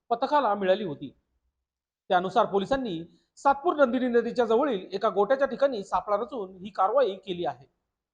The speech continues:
गॅस रिफिलिंग करणाऱ्या एकाला ताब्यात घेऊन त्याच्याकडे चौकशी केली असता, शेखर रमेश विसपुते हा गॅस सिलेंडरमधील गॅस विना परवाना बेकायदेशीररित्या गॅसमधील खाजगी वाहनांमध्ये गॅस भरण्याच्या उद्देशाने मिळून आल्याने त्याच्यावर सातपूर पोलीस ठाण्यात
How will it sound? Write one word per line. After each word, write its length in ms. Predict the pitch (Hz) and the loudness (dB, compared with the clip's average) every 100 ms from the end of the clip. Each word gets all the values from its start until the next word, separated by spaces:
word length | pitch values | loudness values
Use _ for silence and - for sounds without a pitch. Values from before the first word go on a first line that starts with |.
| _ _ _ 147 | _ _ _ 2
गॅस 220 | 269 294 | 4 4
रिफिलिंग 340 | 277 247 254 269 | 0 0 -2 2
करणाऱ्या 340 | 220 233 247 | 2 4 2
एकाला 320 | 220 285 214 | 4 4 2
ताब्यात 300 | 190 196 196 | 2 0 0
घेऊन 260 | 196 285 202 | -2 -6 -6
त्याच्याकडे 380 | 196 214 254 247 | -6 -6 -4 -2
चौकशी 380 | 226 196 220 | -2 -4 -8
केली 200 | 214 214 | -8 -2
असता, 380 | 233 254 254 151 143 _ _ _ _ _ | -2 0 -2 -2 -4 _ _ _ _ _
शेखर 320 | - 277 269 | -2 -2 2
रमेश 300 | 311 262 262 | 2 4 0
विसपुते 480 | 240 208 269 254 208 | -2 -8 -6 0 0
हा 180 | 165 202 202 | 0 -2 0
गॅस 200 | 247 277 | -2 -2
सिलेंडरमधील 680 | 269 262 262 262 269 240 175 | -6 -2 0 0 0 -2 -2
गॅस 320 | 160 262 262 - _ _ _ | 2 2 2 -20 _ _ _
विना 200 | 190 285 | -2 2
परवाना 520 | 302 262 285 254 160 | 4 4 4 0 -4
बेकायदेशीररित्या 960 | 151 165 254 285 285 285 262 220 254 165 151 | 0 0 4 2 2 -4 -4 0 2 0 0
गॅसमधील 560 | 208 214 233 240 202 147 _ _ _ _ _ _ _ _ _ _ _ - | -4 -2 -6 -4 -6 -8 _ _ _ _ _ _ _ _ _ _ _ 4
खाजगी 300 | 233 233 349 | 4 4 4
वाहनांमध्ये 720 | 294 262 262 294 240 165 156 - _ _ _ _ _ _ _ 170 | 6 4 4 4 4 2 -4 -16 _ _ _ _ _ _ _ 2
गॅस 240 | 226 302 254 | 6 6 4
भरण्याच्या 460 | 240 233 254 302 208 | 2 4 4 4 4
उद्देशाने 560 | 202 214 - 302 233 | 2 0 0 0 0
मिळून 240 | 185 208 240 | 0 0 2
आल्याने 320 | 214 269 233 | 2 2 0
त्याच्यावर 460 | 208 202 262 254 180 | -4 0 2 2 0
सातपूर 360 | - 226 339 | -2 -4 -4
पोलीस 280 | 254 262 240 | -2 -4 -2
ठाण्यात 260 | 240 262 | -4 -4